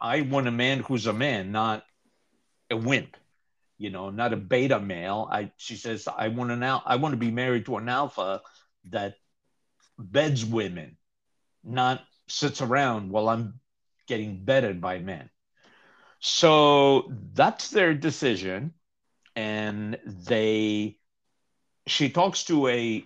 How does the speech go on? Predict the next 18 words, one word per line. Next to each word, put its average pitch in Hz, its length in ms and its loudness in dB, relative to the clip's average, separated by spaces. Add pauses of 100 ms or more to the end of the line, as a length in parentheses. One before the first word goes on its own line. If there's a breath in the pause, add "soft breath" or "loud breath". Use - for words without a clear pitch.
a 104 380 -8
neighbor. 120 500 -2
They 95 120 -6
have 101 200 -8
these 101 400 -6
two 175 180 -8
neighbors 127 440 -2
about 92 240 -4
the 98 100 -10
same 147 320 -6
age, 117 460 -6 (340 soft breath)
also 131 320 -2
with 113 240 -2
young 110 240 -2
kids. 101 440 -6
And 110 260 -10
what 107 200 -2
these - 380 -2